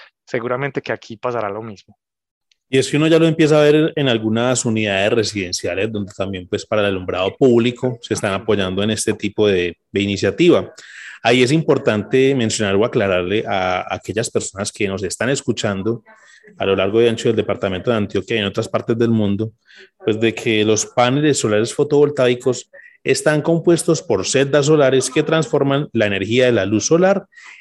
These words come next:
Speaker 2: en energía eléctrica. Por lo tanto, la energía que se genera está es dependiendo de las condiciones climáticas, es decir, que en días nublados, aunque sí hay producción de energía eléctrica, esta suele ser más baja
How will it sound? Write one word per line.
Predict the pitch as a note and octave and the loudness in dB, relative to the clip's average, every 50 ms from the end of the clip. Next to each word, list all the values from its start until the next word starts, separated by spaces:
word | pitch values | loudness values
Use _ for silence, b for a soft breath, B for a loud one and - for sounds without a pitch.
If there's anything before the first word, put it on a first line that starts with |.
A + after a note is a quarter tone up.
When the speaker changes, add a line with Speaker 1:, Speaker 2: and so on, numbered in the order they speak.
| B _ - | B _ -2
Speaker 2:
en | - D#3+ F3+ F#3+ G3 - | 0 2 2 2 0 -2
energía | D#3 B2 A#2 G#2+ G2+ F#2 - G#2 F#2+ F#2+ | -2 0 0 0 0 -2 -2 -2 -2 2
eléctrica. | G#2 C#3 D#3+ D#3+ - - F#2+ - - F#2 G2 - - - - - - - - - | 2 2 2 2 0 -4 -6 -6 -8 -10 -12 -14 -20 -20 -20 -20 -20 -14 -6 -2
Por | F#2 F#2 F2+ | -2 -2 0
lo | F2+ F2 F2+ - | 0 0 0 2
tanto, | - C#3+ C#3+ C#3+ C#3 C#3+ - D3 C#3+ C#3+ B B B B B B B | 2 2 2 2 0 0 0 -2 -2 -2 B B B B B B B
la | B2 B2+ | 2 2
energía | C3 C3+ C3+ C3 C3 C#3+ D#3 D#3+ D#3+ | 4 4 4 2 4 4 4 2 2
que | - - C3 | 0 -2 0
se | A2+ A#2 G#2+ G#2+ | 0 0 0 0
genera | G#2+ G#2 G2+ G2+ G2+ G#2+ A#2 B2+ - - _ _ _ _ _ - - - - | 0 0 -2 0 0 0 -2 -4 -6 -10 _ _ _ _ _ -20 -20 -12 -6
está | - G2+ F#2+ - - - G2+ A2 B2 | -4 -2 -2 -2 -2 0 0 2 2
es | B2+ A#2+ | 2 0
dependiendo | A#2+ A2+ A2 - A2+ G#2 G2+ G#2 G2 F#2+ F#2+ F#2+ A2+ B2+ - | 0 0 0 0 0 0 0 0 -2 -2 0 0 -2 -2 -2
de | A2+ A2 A#2 A#2+ C#3 C#3+ | -2 0 2 2 4 4
las | C#3+ C#3+ C3+ - - | 2 2 0 -2 -2
condiciones | - C3+ B2+ C3 B2 A#2+ B2+ B2 - - A#2 A2 G#2+ G#2+ G#2+ G#2 - | -2 0 0 0 0 -2 -2 -2 -2 0 0 0 0 0 -2 -4 -6
climáticas, | - - A#2+ B2 D3 F#3+ G3+ - - A#2+ G2+ - G2 F#2 | -4 -2 0 0 2 2 2 0 -2 -4 -4 -4 -4 -2
es | G#2 F#2+ F#2+ | -4 -4 -2
decir, | A2 B2+ - E3 D#3 A#2 F2 B B B B B _ - | -2 0 0 2 0 0 -2 B B B B B _ 0
que | - D3+ | 2 2
en | D#3 D#3 | 4 4
días | D3+ D#3 D#3 D#3+ D#3+ | 6 6 6 6 6
nublados, | E3+ F3 F#3 F#3 F3 E3 C#3+ C#3+ C#3+ D3 D3+ D3 - - - | 4 4 4 4 4 6 6 6 6 6 4 2 0 -4 -4
aunque | A2+ G#2+ G#2 - G#2 | -4 -2 -2 -2 -4
sí | - - C#3+ | 0 2 2
hay | C#3+ C#3+ | 2 2
producción | - - D#3+ D3 C3 A2+ - B2 B2 | 2 2 2 2 0 0 -2 -4 -4
de | C#3 C#3 | -4 -4
energía | B2 A2+ B2 B2+ | -2 0 0 0
eléctrica, | C#3+ E3 F3+ F3 F3+ - E3 D3+ - D3 B2+ b b b b b b _ | 2 2 0 0 -2 -4 -6 -4 -4 -6 -8 b b b b b b _
esta | G#2 G#2 G2+ A2 A#2+ A2+ | -2 -2 0 0 -2 -2
suele | - B2+ B2 B2 | -2 -2 -2 -2
ser | A#2 C3 B2+ C3 | 0 -2 -2 -2
más | C3+ C3+ C3+ B2 | -2 -4 -2 0
baja | B2+ A#2+ A#2+ A2 A2 A#2 A#2 | 2 2 2 2 0 -4 -10